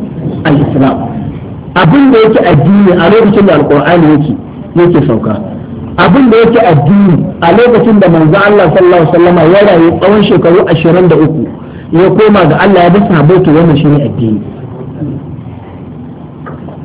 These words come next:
Ina fata kun fahimci wannan da kyau. Abin da bai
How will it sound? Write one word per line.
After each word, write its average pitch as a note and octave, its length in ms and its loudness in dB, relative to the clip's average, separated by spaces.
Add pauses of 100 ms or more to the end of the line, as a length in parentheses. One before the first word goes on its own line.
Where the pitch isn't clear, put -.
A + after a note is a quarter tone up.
(180)
Ina G#3 140 2
fata F3+ 200 2
kun F3 100 4
fahimci D#3 200 2
wannan D3 180 2
da B2 80 0
kyau. A#2+ 200 -2 (400)
Abin C#4 300 2
da C4 80 4
bai G3 120 4